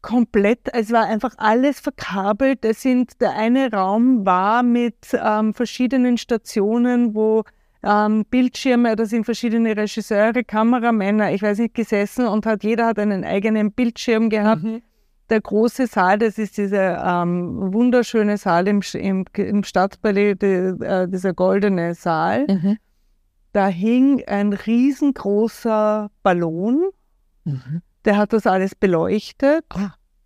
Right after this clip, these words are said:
Speaker 1: Und, und dann, ähm, Kameras. Also es war natürlich auch schwierig für das ganze Team, weil sie durften natürlich, ähm, nicht die Wände berühren und, und, und nichts befestigen an, an, an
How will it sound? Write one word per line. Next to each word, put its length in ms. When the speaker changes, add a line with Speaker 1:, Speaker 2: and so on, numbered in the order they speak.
Speaker 1:
Und, 880
und 560
dann, 420
ähm, 440
Kameras. 640
Also 120
es 100
war 120
natürlich 380
auch 100
schwierig 540
für 220
das 200
ganze 300
Team, 400
weil 120
sie 100
durften 340
natürlich, 600
ähm, 800
nicht 280
die 100
Wände 320
berühren 680
und, 800
und, 500
und 280
nichts 380
befestigen 880
an, 540
an, 520
an 1120